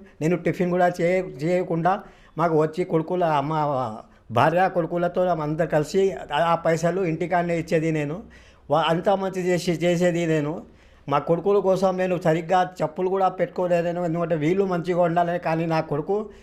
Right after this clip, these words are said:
మంచిగా అయి అన్నీ ఇప్పిస్తాను. ఇప్పుడు నాకు ఎంతెంత షాక్ ఉన్నాయి, కానీ ఒక కాలేలే బాధ, కానీ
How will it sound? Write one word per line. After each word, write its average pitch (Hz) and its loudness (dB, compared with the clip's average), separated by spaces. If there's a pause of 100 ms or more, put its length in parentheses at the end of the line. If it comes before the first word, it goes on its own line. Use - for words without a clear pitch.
(200)
మంచిగా 170 2
అయి 185 4
అన్నీ 180 0
ఇప్పిస్తాను. 185 0
ఇప్పుడు 185 -4
నాకు 160 -2
ఎంతెంత 180 0
షాక్ 175 0
ఉన్నాయి, 170 -4
కానీ 175 0
ఒక 170 -2
కాలేలే 180 2
బాధ, 175 0
కానీ 175 -2